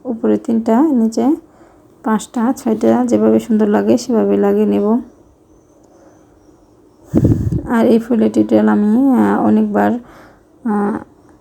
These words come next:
আপলোড করেছি। আর এই ফুলগুলো ওড়নাতে, জামাতে, আহ, যে কোনো কাজেই লাগাতে পারে। যে আমি, আহ, এই যে কালা, সাফা কাপড়ের জামাতেও, প্রিন্ট কাপড়ের জামাতেও আমি লাগিয়ে নিয়েছি।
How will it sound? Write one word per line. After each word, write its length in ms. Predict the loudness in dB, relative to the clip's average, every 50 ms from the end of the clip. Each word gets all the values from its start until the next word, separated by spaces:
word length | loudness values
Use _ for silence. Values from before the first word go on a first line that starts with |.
| _ _ _ -6
আপলোড 320 | -4 -4 -2 -2 -4 -4 -2 -2
করেছি। 580 | -2 -2 -2 -2 -4 -4 -2 0 0 0 0 -2 -6 -10 -20 _ -20 -20 -20 -20 -20 _ _ _ _ -6
আর 120 | -2 0
এই 140 | 2 2 2
ফুলগুলো 500 | 0 0 -2 -2 0 2 2 2 2 4
ওড়নাতে, 560 | 4 4 4 4 2 0 0 0 0 0 0
জামাতে, 520 | -2 -2 -2 -2 -2 -2 -4 -4 -4 -4 -4
আহ, 880 | -4 -6 -12 -20 -20 -20 -20 -20 -20 _ _ -4 -2 0 0 0 0
যে 140 | 0 0 2
কোনো 200 | 2 2 2 4
কাজেই 480 | 2 2 2 2 2 2 4 4 2 2 2 0
লাগাতে 380 | 0 0 2 0 0 0 -2 -4
পারে। 360 | -2 -2 -2 0 0 -2 0
যে 120 | -2 -2
আমি, 460 | 0 0 0 0 0 0 0 0 -2 -4
আহ, 360 | -6 -6 -6 -4 -4 -2 -2
এই 140 | -4 -4 -4
যে 240 | -4 -4 -4 -6 -8 -14 -20 _ _ _ -20 -20 -20 -20 -20 -20 -20 -20 -20 _ _ -20 -20 -6
কালা, 320 | -2 0 0 2 0 -2 -4 -6 -12 -20 -20 -20 _ _ -20 -20 -20 -20 -20 -20 _ _ _ _ -8 -6 -4
সাফা 380 | -4 -2 0 -2 0 0 -2 -2
কাপড়ের 440 | -2 -4 -4 -2 -2 -2 -2 0 0
জামাতেও, 560 | 0 0 0 0 0 0 0 0 0 0 -2 -4 -8 -14 -18 -20 -20 -20 -20 -20 -20 -20 -20 _ _ _ _ _ _ _ _ -20 -20 -20 -20 -20 -20 -20 _ -2
প্রিন্ট 300 | 0 2 2 2 2 0
কাপড়ের 360 | -2 -4 -2 0 0 0 0
জামাতেও 420 | 0 -2 -2 -2 -4 -4 -2 -2
আমি 520 | -2 -2 0 0 0 -2 -2 -2 -4 -2 -2
লাগিয়ে 280 | -2 -2 0 0 0 0
নিয়েছি। 380 | 0 0 -2 -4 -6 -6 -4